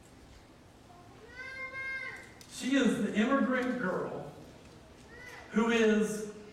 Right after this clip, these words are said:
the only person, male or female, to give God a name in the whole Bible.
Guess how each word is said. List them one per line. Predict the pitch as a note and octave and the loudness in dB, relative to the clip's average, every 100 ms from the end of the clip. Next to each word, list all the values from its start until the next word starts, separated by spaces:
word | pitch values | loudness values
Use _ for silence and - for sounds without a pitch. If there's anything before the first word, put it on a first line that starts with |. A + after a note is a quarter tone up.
| - - - - | -20 -20 -20 -2
the | G3+ G3+ G#3 | 0 0 2
only | A3 D4 D#4+ D#4+ D#4+ D#4+ - - | 4 6 6 6 4 2 0 -2
person, | C#4 - - - - C3+ | 0 2 0 -4 -8 -2
male | G3+ C#4+ D#4 D#4 A#3+ | 2 6 6 6 4
or | A#3+ B3+ | 4 2
female, | A#3 A#3 G#3+ - - - - - - - - - - - - - - - - - | 0 0 0 0 -6 -12 -14 -18 -20 -20 -20 -20 -20 -20 -20 -20 -20 -20 -20 -6
to | F#3+ | -4
give | F3+ A#3+ B3+ G3+ | 2 2 2 4
God | G#3 G3+ F#3 - | 6 6 4 2
a | |
name | E3 C#3 - - | -2 -4 -8 -8
in | F3 | -8
the | D3+ | -6
whole | E3 E3+ | -4 -4
Bible. | - | -4